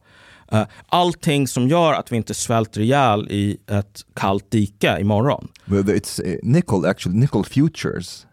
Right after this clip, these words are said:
Speaker 2: have been, like, skyrocketing
Speaker 1: Ja.
Speaker 2: recently. And I th-,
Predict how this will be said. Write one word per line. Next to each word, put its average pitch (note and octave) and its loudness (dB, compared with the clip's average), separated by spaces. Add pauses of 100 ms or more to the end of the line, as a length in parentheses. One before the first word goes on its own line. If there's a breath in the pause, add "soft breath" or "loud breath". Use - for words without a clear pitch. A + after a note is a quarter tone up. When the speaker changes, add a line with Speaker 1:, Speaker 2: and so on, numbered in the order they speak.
Speaker 2:
have F#2 0
been, F2 2
like, E2 0 (640)
skyrocketing A#2 -2
Speaker 1:
Ja. A#2 0
Speaker 2:
recently. E2+ -2 (380 soft breath)
And A2 2
I B2+ 0
th-, - -12